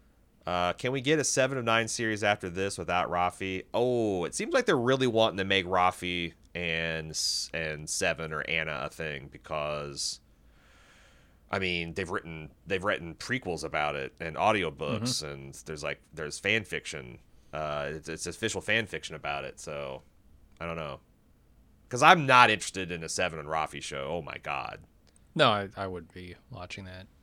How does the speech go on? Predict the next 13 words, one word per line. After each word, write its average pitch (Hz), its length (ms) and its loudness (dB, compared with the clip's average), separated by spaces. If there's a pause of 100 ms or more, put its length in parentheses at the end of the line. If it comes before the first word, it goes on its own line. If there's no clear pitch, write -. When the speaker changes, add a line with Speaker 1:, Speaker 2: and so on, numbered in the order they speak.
(440)
Speaker 2:
Maybe 131 220 6
a 87 40 0
Speaker 1:
Yeah. 65 60 -2
Speaker 2:
Seven 123 300 -2
show, 87 380 -10 (380)
but 82 120 -14
not 107 180 -2
a 98 40 -6
Seven 98 320 -4
and 85 80 -14
Rafi 127 360 0
<laughs> - 0 -
show. - 380 -2